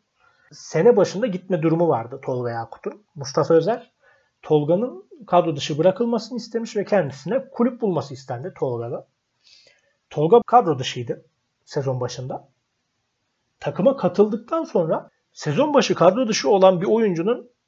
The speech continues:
takımın seviyesinin bir tık üstünde görmek beni şaşırttı. Biraz da üzdü açıkçası. Şimdi o bölgede oynayan mesela Furkan Bolat'tan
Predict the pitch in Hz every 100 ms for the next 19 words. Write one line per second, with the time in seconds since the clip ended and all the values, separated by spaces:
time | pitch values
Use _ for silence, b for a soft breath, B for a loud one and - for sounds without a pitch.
0 | _ _ _ _ _ - 156 202 262 220
1 | - _ _ _ 160 170 202 220 196 247
2 | - - - - 214 254 220 175 285 -
3 | 156 196 - 165 226 - - 240 - _
4 | _ _ _ _ _ _ - 196 233 226
5 | 262 226 202 180 - - - - - 190
6 | 196 127 - _ _ _ - 262 240 185
7 | 160 151 160 160 165 160 165 _ _ -
8 | - - - 180 190 226 208 226 220 -
9 | 185 -